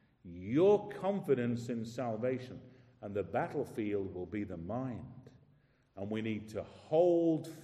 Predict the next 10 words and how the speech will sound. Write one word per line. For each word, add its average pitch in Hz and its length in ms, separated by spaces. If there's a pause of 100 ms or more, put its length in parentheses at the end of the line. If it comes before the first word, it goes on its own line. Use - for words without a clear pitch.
(140)
fast - 680 (720)
to 101 100
the 78 100
grace 98 440
of 98 140
God. 92 300 (600)
We 101 100
need 104 220
to 98 100
hold 160 800